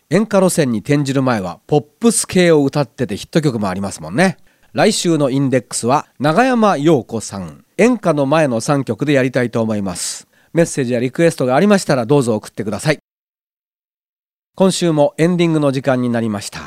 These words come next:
まずは長野市の日本いちごの山さんです。またまたハールかぶりですいません。いえいえ、どういたしまして。聞いてくださっていればもうそれで十分です。二月ですね。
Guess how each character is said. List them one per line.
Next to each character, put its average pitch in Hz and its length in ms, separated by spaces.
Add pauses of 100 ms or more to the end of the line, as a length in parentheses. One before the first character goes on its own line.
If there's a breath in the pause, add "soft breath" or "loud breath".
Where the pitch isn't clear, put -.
(680 soft breath)
ま 190 120
ず 175 80
は 139 160
長 165 240
野 190 100
市 143 140
の 117 100
日 135 140
本 196 280
い 135 80
ち 170 120
ご 180 100
の 170 60
山 143 240
さ 107 140
ん 95 60
で 85 120
す。 - 200 (480 soft breath)
ま 160 140
た 233 140
ま 202 140
た 165 140
ハ 180 260
ー 196 60
ル 196 80
か 180 160
ぶ 170 100
り 170 80
で 160 180
す 156 160
い 160 60
ま 160 120
せ 151 240
ん。 113 100
い 123 140
え 143 80
い 135 100
え、 113 80
ど 127 120
う 127 60
い 120 40
た 127 100
し 143 100
ま 135 100
し - 60
て。 107 240 (300 soft breath)
聞 160 140
い 170 40
て 165 120
く 147 100
だ 147 80
さ 185 120
っ 175 40
て - 160
い 120 80
れ 185 100
ば 143 220
も 98 240
う - 20
そ 147 100
れ 151 80
で 165 260
十 151 180
分 185 100
で 127 100
す。 - 280 (360)
二 147 120
月 180 240
で 156 100
す - 100
ね。 147 260